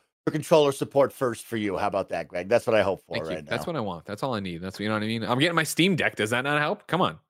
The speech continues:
Speaker 2: Throw me a bone here,
Speaker 1: <laughs>
Speaker 2: New World. Uh, and then your final New World story of the New World Order, uh, comes again from Eddie over at GameSpot, who says, "There's no Bezos or <laughs> Amazon names in this game."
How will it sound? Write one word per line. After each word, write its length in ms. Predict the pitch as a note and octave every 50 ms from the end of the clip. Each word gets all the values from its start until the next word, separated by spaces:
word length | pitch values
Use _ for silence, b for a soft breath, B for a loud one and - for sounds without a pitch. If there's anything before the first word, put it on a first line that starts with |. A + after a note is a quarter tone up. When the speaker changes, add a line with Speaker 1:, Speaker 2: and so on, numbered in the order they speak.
| _ _ _ _ _ _ _
Speaker 2:
Throw 120 | - C#3 D#3
me 120 | F3+ D#3
a 40 | A2+
bone 300 | G2+ - G#2 D3 F#3 E3 B2
here, 240 | G2+ F2 D2+ F2 - -
Speaker 1:
<laughs> 80 | F3+ -
Speaker 2:
New 160 | G2 F#2+ F2+
World. 280 | F2+ G#2 C3 D#3 E3+ - B B B B B B G3+
Uh, 240 | G3 B - D#3+ F3 F3
and 100 | F#3 F#3+
then 60 | F#3+
your 120 | F#3+ F3+
final 360 | - - G#3 A3+ C4 A#3+ F3+
New 240 | E3 E3+ F3+ F3 G3
World 260 | G3 F#3+ F3+ E3+ D#3+
story 340 | - - F3+ F3+ F3 E3 D#3
of 100 | C#3+ C3+
the 40 | C#3
New 160 | C#3+ D#3 D#3
World 280 | D3+ D#3 D#3+ D3+ D3 C#3+
Order, 280 | D3 E3+ E3 D3 C3+ B G#3+ G#3 E3+
uh, 160 | - C3+ C#3 C3+
comes 240 | - D#3+ D#3 D#3
again 240 | D#3+ D#3+ C#3+ D3+ E3
from 180 | D#3+ G3 F3+ E3
Eddie 220 | D3+ C#3+ C#3+ C#3+
over 160 | C#3 C3 C3
at 80 | B2+ B2
GameSpot, 420 | C3+ C3+ C#3 C#3 - E3 D3+ D3+
who 80 | D#3+ C#3+
says, 340 | - - C3+ B2+ C3 C3 C3
"There's 220 | C3 C3 C3 B2
no 220 | C3 C3+ D3 E3 E3
Bezos 580 | C3+ A#2 C#3 D3+ D#3 D#3 D#3 D#3+ F3 D#3+ -
or 140 | C#3 C3 - -
<laughs> 60 | -
Amazon 480 | - D3 D3+ C#3 D3 C3+ B2+ A#2+ A#2+ A#2+
names 300 | A2+ A2 A#2 C3 B2+ G#2
in 80 | G2+ G2+
this 160 | G#2 A2 -
game." 300 | - F#2+ F2 F2+ F2+